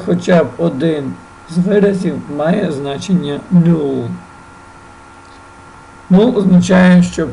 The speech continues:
порожня клітинка, тобто не записано ніякого значення. Складні логічні вирази будуються з допомогою операцій NOT, AND, OR. NOT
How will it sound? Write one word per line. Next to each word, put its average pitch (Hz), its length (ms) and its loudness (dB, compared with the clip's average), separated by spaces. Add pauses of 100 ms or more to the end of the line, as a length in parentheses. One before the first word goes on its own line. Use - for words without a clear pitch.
(200)
порожня 170 480 2
клітинка, 151 520 -6 (1300)
тобто 185 260 0
не 190 220 6
записано 170 540 -2
ніякого 147 400 -6
значення. 131 340 -10 (1800)
Складні 190 560 4
логічні 170 540 0
вирази 170 600 0 (100)
будуються 190 580 2
з 180 40 2
допомогою 185 420 2
операцій 180 720 2 (200)
NOT, 175 220 -2 (640)
AND, 170 340 4 (520)
OR. 147 340 2 (680)
NOT 202 320 2